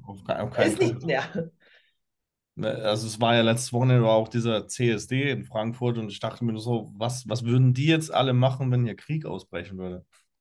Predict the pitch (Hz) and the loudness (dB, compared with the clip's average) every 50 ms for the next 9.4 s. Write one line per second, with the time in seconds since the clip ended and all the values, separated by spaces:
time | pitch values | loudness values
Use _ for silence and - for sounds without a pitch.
0 | _ _ _ _ _ _ _ _ _ _ _ _ _ _ _ _ _ _ _ _ | _ _ _ _ _ _ _ _ _ _ _ _ _ _ _ _ _ _ _ _
1 | - 185 208 208 233 - - - - 226 185 147 - - - _ _ _ _ _ | -4 -2 -2 -2 -2 -2 -2 -2 -2 0 -2 -4 -6 -8 -14 _ _ _ _ _
2 | _ - 127 127 127 135 131 131 135 131 135 135 123 127 127 131 127 - 123 123 | _ 0 0 0 0 0 0 0 2 2 2 2 2 2 2 2 0 0 0 2
3 | 139 147 135 120 104 92 - - _ - 104 104 101 98 98 - _ _ _ _ | 4 4 4 2 0 -2 -6 -12 _ -12 -10 -10 -10 -10 -12 -16 _ _ _ _
4 | _ _ _ _ _ _ _ _ _ _ _ _ _ _ _ _ _ _ _ _ | _ _ _ _ _ _ _ _ _ _ _ _ _ _ _ _ _ _ _ _
5 | _ - 185 233 220 240 - - 208 233 226 185 - - - - - 160 156 185 | _ -2 -2 0 0 -2 0 0 0 2 2 0 -2 -6 -8 -8 -4 0 2 2
6 | 220 220 - - 226 220 220 208 202 175 170 165 - 180 202 - - - - - | 0 0 0 -2 0 2 2 2 2 0 -2 -2 -2 -2 -2 -4 -4 -10 -14 -18
7 | _ _ _ _ _ _ _ _ _ _ _ _ _ _ _ _ _ _ _ _ | _ _ _ _ _ _ _ _ _ _ _ _ _ _ _ _ _ _ _ _
8 | _ _ _ - 196 208 202 202 - 208 202 - - 170 190 185 165 - 175 185 | _ _ _ 2 2 4 4 2 2 2 2 2 2 0 0 0 -2 -4 -4 -4
9 | 180 180 180 180 180 180 175 170 | -2 -2 -2 -2 -2 -4 -4 -6